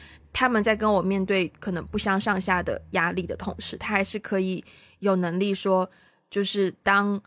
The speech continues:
别人来给到另一个，<laughs> 就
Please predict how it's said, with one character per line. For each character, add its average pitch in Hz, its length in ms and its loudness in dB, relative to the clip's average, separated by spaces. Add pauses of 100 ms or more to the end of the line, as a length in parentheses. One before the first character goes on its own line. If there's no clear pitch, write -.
(100)
别 190 140 0
人 185 240 4
来 175 260 2
给 180 180 -2
到 196 180 4
另 226 240 2
一 185 160 0
个， - 120 2
<laughs> 453 640 -2
就 - 60 -16